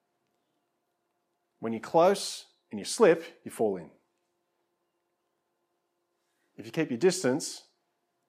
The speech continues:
you might have your slip, you might have your weak, weak moments, but you're not gonna fall in, are you? So let's make sure we, we don't get caught up in the deception that can lead us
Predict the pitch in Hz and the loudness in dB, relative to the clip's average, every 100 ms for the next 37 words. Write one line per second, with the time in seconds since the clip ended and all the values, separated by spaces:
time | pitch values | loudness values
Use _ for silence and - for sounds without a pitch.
0 | _ _ _ 127 117 104 95 - 120 110 | _ _ _ -4 -2 -2 -4 -2 0 0
1 | 117 110 110 104 107 165 - 135 143 139 | 0 2 2 0 0 0 -2 -4 -4 -4
2 | _ 139 175 214 - - _ _ _ _ | _ -2 0 -2 -6 -14 _ _ _ _
3 | _ _ _ _ _ _ _ _ 117 113 | _ _ _ _ _ _ _ _ -8 -6
4 | 107 92 110 101 101 95 95 82 - _ | -6 -8 -6 -6 -6 -8 -10 -14 -20 _
5 | _ _ _ _ _ _ _ _ _ _ | _ _ _ _ _ _ _ _ _ _
6 | _ _ - 123 139 180 - 160 143 120 | _ _ -12 -12 -6 -8 -2 2 4 2
7 | 117 117 120 131 127 - 143 127 117 110 | 0 -4 -4 -4 -6 -2 0 0 0 -4
8 | 104 - 123 - 107 104 - - - _ | -4 -4 -4 -4 -6 -6 -10 -20 -20 _
9 | - 117 107 117 113 117 - - - | -12 -8 -4 -2 -2 -4 -6 -10 -12